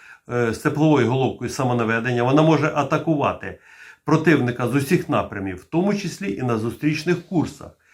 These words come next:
Під час війни за Фолкленди Харієри випустили двадцять шість ракет Sidewinder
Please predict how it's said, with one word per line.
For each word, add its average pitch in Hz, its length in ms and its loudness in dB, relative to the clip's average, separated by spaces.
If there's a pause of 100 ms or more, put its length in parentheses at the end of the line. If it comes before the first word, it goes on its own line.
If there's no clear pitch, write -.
(240)
Під 147 160 -4
час 151 260 2
війни 139 260 2
за 123 140 -2
Фолкленди 131 720 0
Харієри 110 560 -2
випустили 123 480 -2
двадцять 120 480 -2
шість - 280 -10
ракет 120 440 -8 (200)
Sidewinder 127 800 2